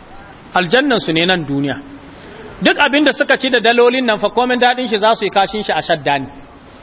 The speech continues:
kuma za su yi fitsarin shi. To ku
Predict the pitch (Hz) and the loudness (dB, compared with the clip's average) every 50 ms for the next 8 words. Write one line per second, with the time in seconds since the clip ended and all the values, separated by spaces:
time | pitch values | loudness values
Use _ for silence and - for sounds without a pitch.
0 | - - - - 196 226 214 220 233 240 - 202 180 - 175 - 170 165 165 160 | -20 -10 -4 0 0 2 4 4 2 2 2 -2 -6 -6 -6 -4 -2 0 0 0
1 | 165 170 156 - - - - - - - - - - - - - - - - - | -2 -4 -4 -6 -8 -10 -14 -20 -20 -20 -20 -20 -20 -20 -20 -20 -20 -20 -20 -20
2 | - - - - - - - - - - - - - - - - 135 131 - - | -20 -20 -20 -20 -20 -20 -20 -20 -20 -20 -20 -20 -18 -16 -10 -6 -6 -6 -4 0
3 | - 277 311 339 320 | 2 4 4 4 2